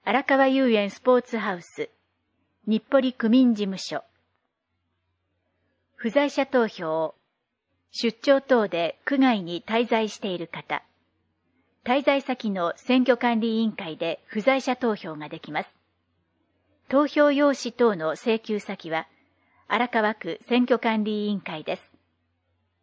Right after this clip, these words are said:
不在者投票のできる病院、老人ホーム等に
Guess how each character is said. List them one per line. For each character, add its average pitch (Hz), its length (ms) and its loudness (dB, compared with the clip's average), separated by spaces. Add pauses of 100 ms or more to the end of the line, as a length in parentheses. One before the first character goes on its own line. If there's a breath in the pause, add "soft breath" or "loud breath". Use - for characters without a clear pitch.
(520)
不 233 160 -2
在 302 180 4
者 294 160 -2
投 294 200 2
票 220 240 2
の 208 80 0
で 220 160 -2
き 233 120 -4
る 180 160 -2
病 208 280 2
院、 156 260 -10 (460)
老 262 180 6
人 285 240 6
ホ 269 220 6
ー - 20 6
ム 220 140 4
等 214 240 0
に 160 260 -8